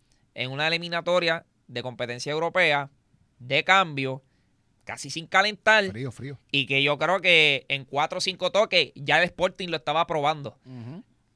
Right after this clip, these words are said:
Speaker 1: y respondió. Así que está complicado. Dios
Speaker 2: Ujú.
Speaker 1: quiera, mano. Y a mí no me molestaría, y, y aunque la gente hable de mierda, si vamos a Portugal y parqueamos la guagua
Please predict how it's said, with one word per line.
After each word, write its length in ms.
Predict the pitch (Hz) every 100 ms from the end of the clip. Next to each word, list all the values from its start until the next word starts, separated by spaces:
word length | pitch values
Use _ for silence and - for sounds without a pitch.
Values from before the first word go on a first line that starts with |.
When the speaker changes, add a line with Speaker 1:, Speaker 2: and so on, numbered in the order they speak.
| _
Speaker 1:
y 100 | 131
respondió. 760 | 135 143 - 139 127 120 139 127 _ _ _ _ _ -
Así 320 | 120 131 127
que 720 | 143 147 143 135 117 104 104 _ _ _ _ _ _ _ _ _
está 580 | 135 - 165 196 190 175
complicado. 640 | 170 160 151 139 143 135 123
Dios 300 | 139 202 143
Speaker 2:
Ujú. 60 | 180
Speaker 1:
quiera, 400 | 156 190 208 156
mano. 340 | 165 185 151
Y 160 | 156 160
a 100 | 160
mí 120 | 180
no 80 | 214
me 80 |
molestaría, 720 | 214 214 185 180 160 196 202 185
y, 300 | 165 156 143
y 120 | - 151
aunque 240 | 147 160
la 80 | 139
gente 240 | 147 -
hable 160 | 180 185
de 60 | 156
mierda, 460 | 156 170 135 107
si 240 | - 135 131
vamos 260 | 160 214
a 80 | 226
Portugal 420 | 214 - 175 170
y 60 | 190
parqueamos 420 | 147 135 147 180
la 120 | 190
guagua 480 | 170 202 190 123 101